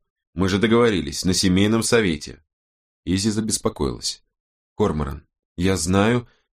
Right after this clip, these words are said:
ты хотел понять, из-за чего шантажировали нашего отца». «Джаспер не приступал закон», твёрдо заявил Торквилл. «Вопрос закрыт.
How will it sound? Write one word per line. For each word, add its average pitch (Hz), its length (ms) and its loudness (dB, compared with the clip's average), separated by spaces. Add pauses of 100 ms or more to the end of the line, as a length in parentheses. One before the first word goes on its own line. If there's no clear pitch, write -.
(140)
ты 120 120 -2
хотел 110 420 0
понять, 98 520 0
из-за 104 180 0
чего 98 280 2
шантажировали 101 680 0
нашего 85 440 0
отца». - 400 -8 (1200)
«Джаспер 90 540 0
не 101 140 2
приступал 101 640 2
закон», 71 520 -4 (320)
твёрдо 82 360 0
заявил 82 400 0
Торквилл. 73 520 -6 (300)
«Вопрос 104 420 2
закрыт. 98 560 -2